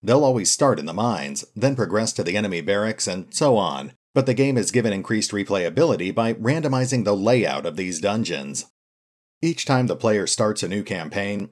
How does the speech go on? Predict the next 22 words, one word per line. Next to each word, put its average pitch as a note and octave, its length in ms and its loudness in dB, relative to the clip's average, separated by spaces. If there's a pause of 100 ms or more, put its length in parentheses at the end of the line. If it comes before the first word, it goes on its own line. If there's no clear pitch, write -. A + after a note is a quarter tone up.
they'll A#2+ 160 2
be D3 100 -2
presented A2+ 540 0
with D#2+ 100 -8
a G2 80 0
new A#2+ 160 2
series F#2+ 480 0
of D#2 240 -6
branching G#2 420 -2
paths, A2 600 -4 (100)
giving D#3 280 0
them A#2 120 2
a G2 180 -2
small D#3 300 -4
degree A2 300 2
of F#2+ 100 0
control E2 540 2
over F2+ 320 -2
how A#2 180 2
their F#2 160 0
warband F2 460 2
develops. F#2+ 680 -2